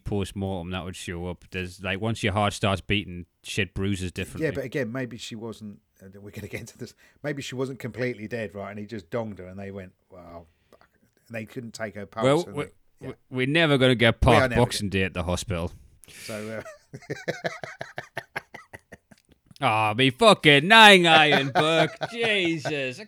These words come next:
Speaker 1: got that yesterday.
Speaker 2: Um,
Speaker 1: But, um,
Speaker 2: what about
Speaker 1: so with mine,
Speaker 2: Yeah,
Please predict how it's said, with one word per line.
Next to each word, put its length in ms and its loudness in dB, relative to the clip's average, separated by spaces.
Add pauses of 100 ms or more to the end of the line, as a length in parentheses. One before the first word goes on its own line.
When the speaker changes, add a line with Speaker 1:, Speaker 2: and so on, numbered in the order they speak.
Speaker 1:
got 280 -8
that 200 -6
yesterday. 880 -6
Speaker 2:
Um, 420 -4 (420)
Speaker 1:
But, 260 -6
um, 160 -2
Speaker 2:
what 120 2
about 300 0
Speaker 1:
so 200 2
with 200 -2
mine, 380 4 (100)
Speaker 2:
Yeah, 140 -8